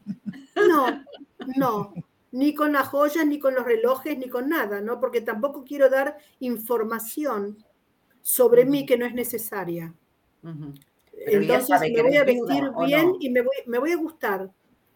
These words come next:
Speaker 1: Eso es como primero. Segundo,
Speaker 2: Ujú.
Speaker 1: el primer date siempre es, es, es, digamos, eh, ¿cómo se dice? Es aconsejable hacerlo en, a horas del día, en un
Speaker 2: Ujú.
Speaker 1: café,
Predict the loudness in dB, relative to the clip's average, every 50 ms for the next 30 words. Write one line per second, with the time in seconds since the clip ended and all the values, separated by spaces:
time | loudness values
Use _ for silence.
0 | _ -8 -6 -4 -4 -4 -2 0 0 0 0 0 -4 -2 -2 0 0 0 -2 -2
1 | -4 -6 -10 -12 -12 -6 0 0 0 2 4 4 6 6 6 4 4 2 0 -2
2 | -8 _ _ _ _ _ _ _ _ _ _ 2 2 2 2 0 -2 0 2 4
3 | 4 4 4 6 6 8 8 8 6 4 4 -4 -4 -2 -2 0 2 2 2 2
4 | 0 0 -2 -4 -2 -2 -2 -2 -2 -2 -2 -2 0 0 0 0 0 0 -2 -4
5 | -6 -10 _ -18 -20 -12 -4 -2 0 0 0 -2 -8 -10 -12 -12 -8 -8 -8 -6
6 | -4 -4 -4 -2 0 2 6 6 6 6 4 -2 -12 _ _ _ -4 -2 0 2
7 | 2 2 0 0 0 -2 0 2 2 4 4 4 4 2 0 2 2 2 2 0
8 | -2 -4 -4 -2 0 2 2 2 2 4 4 4 4 2 0 -4 0 0 0 0
9 | -2 -6 -10 _ _ _ _ _ _ _ _ _ _ _ _ _ _ _ _ _
10 | _ _ 2 4 4 4 4 2 2 0 0 0 2 6 6 6 6 4 -4